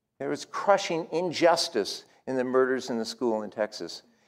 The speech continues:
Injustice is majorities mistreat minorities, which is true in virtually every culture and country. But God has justice ahead,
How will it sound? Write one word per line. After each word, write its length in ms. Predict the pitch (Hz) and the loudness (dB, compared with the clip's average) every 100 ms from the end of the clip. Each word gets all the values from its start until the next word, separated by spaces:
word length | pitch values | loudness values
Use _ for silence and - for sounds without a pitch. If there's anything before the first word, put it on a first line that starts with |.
| _ | _
Injustice 760 | 143 160 123 185 180 - 135 131 | -2 0 4 6 6 2 0 0
is 200 | 117 - - _ - | -4 -6 -18 _ -4
majorities 640 | 123 131 139 147 143 127 | -2 4 6 6 4 0
mistreat 500 | 127 131 - 139 131 | -2 -2 -4 -4 -4
minorities, 640 | 113 110 113 107 90 - _ _ _ _ _ | 0 4 4 4 0 -8 _ _ _ _ _
which 220 | 123 123 | 0 0
is 120 | 120 - | -2 -6
true 300 | - 165 151 | 2 4 4
in 160 | 127 | 4
virtually 500 | 123 135 - 135 131 | 4 4 4 2 4
every 240 | 123 113 120 | 4 2 2
culture 440 | - 101 - 98 | 4 2 2 -6
and 200 | - 90 | -6 -10
country. 440 | - 87 - - - _ _ _ _ _ _ _ _ _ _ _ _ _ _ _ _ _ - | -10 -12 -12 -16 -18 _ _ _ _ _ _ _ _ _ _ _ _ _ _ _ _ _ -6
But 160 | 113 | -4
God 320 | 127 139 156 156 | 0 4 4 4
has 340 | 135 127 110 | 2 0 0
justice 720 | 98 - 202 214 - 143 - - | -4 2 4 4 2 2 2 0
ahead, 440 | 95 87 76 - | 4 2 2 -6